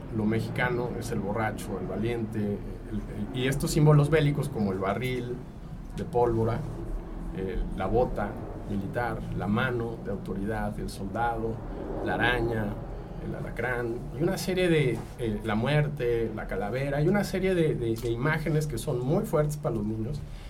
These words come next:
y que van asociando México con lo violento, México con lo feo, ¿no? México con lo, con lo, con lo,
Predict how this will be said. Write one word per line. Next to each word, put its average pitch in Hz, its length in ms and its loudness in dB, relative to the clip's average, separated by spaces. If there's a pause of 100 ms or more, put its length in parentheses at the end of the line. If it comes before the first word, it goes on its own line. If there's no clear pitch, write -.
(140)
y 110 80 -4
que 147 120 2
van 175 200 4
asociando 160 760 2
México 143 440 0
con 110 160 0
lo 95 100 0
violento, 107 480 -4 (560)
México 143 440 0
con 101 200 -2
lo 92 80 -2
feo, 127 320 -2 (400)
¿no? - 260 -8
México - 360 -4
con 98 200 -2
lo, 92 140 -4 (180)
con 101 140 -4
lo, 101 80 -6 (840)
con 104 200 0
lo, 95 180 -2